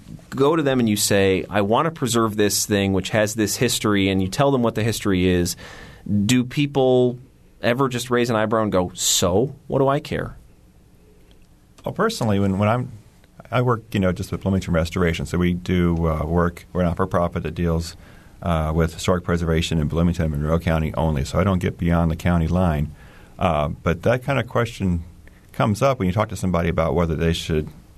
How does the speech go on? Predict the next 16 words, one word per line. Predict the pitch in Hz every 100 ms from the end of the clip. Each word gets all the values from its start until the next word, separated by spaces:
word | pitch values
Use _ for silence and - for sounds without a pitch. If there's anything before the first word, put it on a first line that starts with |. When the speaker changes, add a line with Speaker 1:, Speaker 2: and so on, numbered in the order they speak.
| -
Speaker 2:
they're, | 85
they, | -
they're, | 87 - 110
they | 107 101
come | 143 143
to | 90
you, | 104
basically. | - 85 82 - 69
They, | 82
they | 82
come | - 92
to | 90
me | 87
and | 82
they | 85
say, | - 87 82